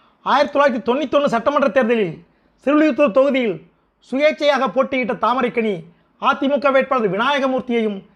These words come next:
தி மு க கூட்டணியின் சி பி ஐ வேட்பாளர் வெங்கடசாமியையும் தோற்கடித்து எம் எல் ஏ ஆனார். ஆக, கட்சி அரசியலை கடந்து தொகுதி மக்களிடம் தனிப்பட்ட செல்வாக்கு இருந்தால் மட்டுமே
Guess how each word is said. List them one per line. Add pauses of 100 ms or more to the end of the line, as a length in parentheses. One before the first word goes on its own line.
(140)
தி
மு
க
கூட்டணியின்
சி
பி
ஐ
வேட்பாளர்
வெங்கடசாமியையும்
தோற்கடித்து (180)
எம்
எல்
ஏ
ஆனார். (480)
ஆக, (380)
கட்சி
அரசியலை
கடந்து (340)
தொகுதி
மக்களிடம் (340)
தனிப்பட்ட
செல்வாக்கு
இருந்தால்
மட்டுமே